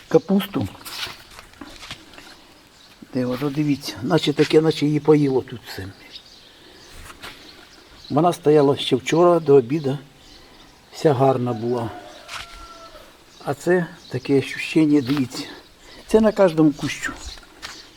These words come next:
Таке, наче осколками її побило, бачите.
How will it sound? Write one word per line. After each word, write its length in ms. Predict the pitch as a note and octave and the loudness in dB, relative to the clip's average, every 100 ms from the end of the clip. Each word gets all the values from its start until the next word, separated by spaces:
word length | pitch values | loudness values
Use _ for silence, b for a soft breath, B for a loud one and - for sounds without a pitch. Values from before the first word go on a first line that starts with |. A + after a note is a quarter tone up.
| - | -8
Таке, 220 | - - E3 | -2 2 2
наче 300 | D3 - C#3+ | 2 2 2
осколками 580 | - D#3+ C#3 C3 B2+ | 2 0 2 0 -2
її 140 | C3 B2+ | -2 -4
побило, 420 | - A#2+ B2+ B2 A2+ A2+ | -4 -6 -6 -8 -10 -10
бачите. 380 | - - - | -12 -12 -12